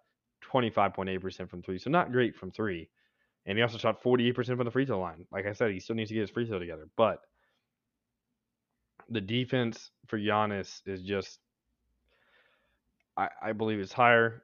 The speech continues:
Uh, obviously, Giannis averaged more rebounds than K D, even though K D averaged a good bit of rebounds. And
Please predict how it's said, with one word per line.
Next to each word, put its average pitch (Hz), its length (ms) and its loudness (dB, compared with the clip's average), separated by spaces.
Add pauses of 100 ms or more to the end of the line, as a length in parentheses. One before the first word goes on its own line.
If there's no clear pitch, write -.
(120)
Uh, 92 280 0 (100)
obviously, 120 560 4
Giannis 110 340 2
averaged 107 300 0
more 101 240 0
rebounds 101 540 -2
than 98 80 -6
K 101 180 -2
D, 98 80 -4
even 98 200 -4
though 95 140 -2
K 95 220 -4
D 95 180 -4
averaged 92 280 -6
a 90 40 -10
good 92 140 -8
bit 92 80 -6
of 90 80 -6
rebounds. 90 500 -6
And 87 340 -12